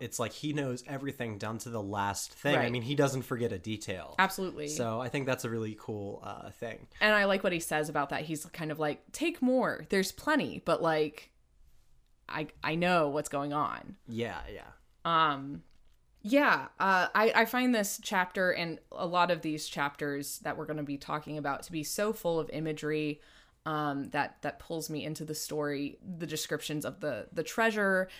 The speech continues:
Speaker 2: and how it's, like, molded into, um, Smaug's
Speaker 1: Oh, it's
Speaker 2: stomach.
Speaker 1: such a cool image. Like,
Speaker 2: Yeah,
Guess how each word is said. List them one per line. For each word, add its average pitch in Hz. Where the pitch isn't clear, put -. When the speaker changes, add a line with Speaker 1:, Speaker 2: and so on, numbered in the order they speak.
Speaker 2:
and 160
how 156
it's, -
like, 139
molded 160
into, 160
um, 143
Smaug's 143
Speaker 1:
Oh, 120
it's -
Speaker 2:
stomach. 156
Speaker 1:
such -
a -
cool 107
image. 101
Like, 170
Speaker 2:
Yeah, 120